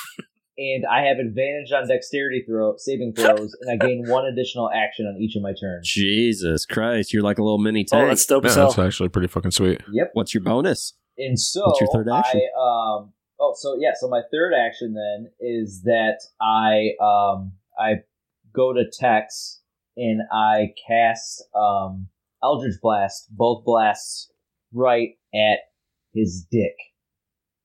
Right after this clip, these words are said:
Speaker 1: And I shout out, "There can be only one, you fucking piece of shit, and your hat's fucking stupid!"
Speaker 2: <laughs> Are you like, are you like crouched,
Speaker 1: And he
Speaker 2: crouched underneath
Speaker 1: casts
Speaker 2: my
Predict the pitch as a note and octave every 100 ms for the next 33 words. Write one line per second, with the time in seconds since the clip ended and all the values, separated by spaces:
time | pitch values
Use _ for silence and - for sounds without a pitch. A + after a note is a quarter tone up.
0 | _ A2+ G#2+ G#2+ G#2+ C#3 B2+ B2 A#2+ A2+
1 | - _ _ _ A3 D4+ F4+ C4 G4+ G#4
2 | G4 G4 G#4 G4+ G#4 G4+ G4 E4+ - F4
3 | F4 F#4 F4 - F#4+ F#4+ G4 - - G4+
4 | E4+ C4+ D4+ E4+ C4+ D4+ E4+ E4 - F4+
5 | - E4+ C#4 - - F4+ E4+ - A#4 -
6 | - - A#2+ B2+ C3 C3 - C#3 C3+ D3
7 | C#3+ - D3+ D3 C#3+ - - A#2+ B2 C#3
8 | A2+ D3 A2+ C3+ C#3 B2+ A#2+